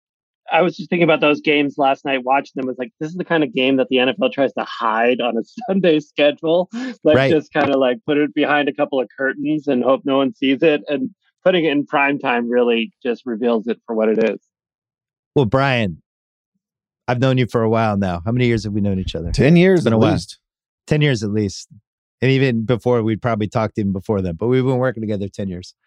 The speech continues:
Speaker 2: One of our favorite things in media is the overreaction to a trend that's seemingly working when you have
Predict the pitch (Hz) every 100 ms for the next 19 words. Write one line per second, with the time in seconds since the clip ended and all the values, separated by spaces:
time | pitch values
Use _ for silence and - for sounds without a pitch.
0 | _ _ _ _ _ _ _ - 147 160
1 | 165 151 - 160 160 151 143 131 113 117
2 | 120 120 107 95 85 _ _ _ _ _
3 | _ _ _ _ _ _ _ _ - 127
4 | 101 123 160 147 143 127 113 117 120 -
5 | 104 90 _ _ _ _ _ _ _ _
6 | - 147 123 104 - 139 131 120 120 104
7 | - 123 117 110 104 107 107 101 90 82
8 | - _ _ _ 123 120 117 117 113 107